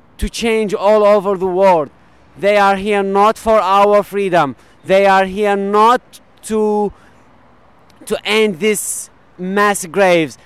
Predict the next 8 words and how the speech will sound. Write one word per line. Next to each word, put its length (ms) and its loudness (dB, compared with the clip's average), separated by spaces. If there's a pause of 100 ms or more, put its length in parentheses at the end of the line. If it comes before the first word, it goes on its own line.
(180)
They 140 2
are 220 4
here 400 -2 (400)
to 80 -6
bring 480 0 (260)
their, 480 0 (340)
their 360 -2
tanks, 680 -2